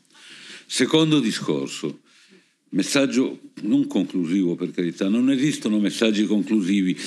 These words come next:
e diffidate di quelli che vi danno i messaggi risolutivi. Secondo consiglio, parte da una premessa che raccoglie le indicazioni che prima di dare a voi mia figlia ha dato a me.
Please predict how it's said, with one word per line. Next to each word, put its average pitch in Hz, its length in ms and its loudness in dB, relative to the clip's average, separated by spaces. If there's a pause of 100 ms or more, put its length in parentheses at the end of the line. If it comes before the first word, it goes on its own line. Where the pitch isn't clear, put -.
(120)
e 104 140 4
diffidate 117 680 0
di 85 140 0
quelli 90 280 4
che 87 140 0
vi 87 140 2
danno 98 260 0
i 95 80 0
messaggi 90 520 -2
risolutivi. 76 840 -4 (460)
Secondo 143 540 2
consiglio, 67 720 0 (880)
parte 139 720 0 (200)
da - 160 0
una 104 160 2
premessa 120 480 2
che 113 140 0
raccoglie 107 760 2
le 90 300 -2
indicazioni 110 640 2
che 92 120 0
prima 107 260 0
di 98 120 -2
dare 104 280 0
a 123 40 -2
voi 95 220 0
mia 101 180 0
figlia 98 360 0
ha - 20 -2
dato 85 300 -4
a 85 40 -2
me. 76 220 -4